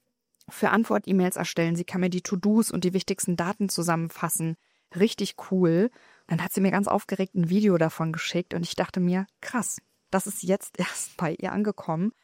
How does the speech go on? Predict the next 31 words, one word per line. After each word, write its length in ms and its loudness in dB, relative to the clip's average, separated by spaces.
Und 80 -2
das 80 2
ist 120 -4
der 120 2
Wahnsinn, 580 2
weil 140 2
mir 80 4
das 180 -2
einfach 320 -2
nochmal 380 0
gezeigt 540 -6
hat, 340 -4
hey, 300 0
in 160 6
dieser 240 2
Bubble 300 6
zu 180 -2
sein 320 -4
gerade, 400 -4
selbstständig 640 2
zu 140 -6
sein 400 -6
und 420 4
das 160 -4
ganze 260 -2
Business 420 0
mit 160 -2
K 180 -6
I 320 0
zu 120 -2
automatisieren, 920 0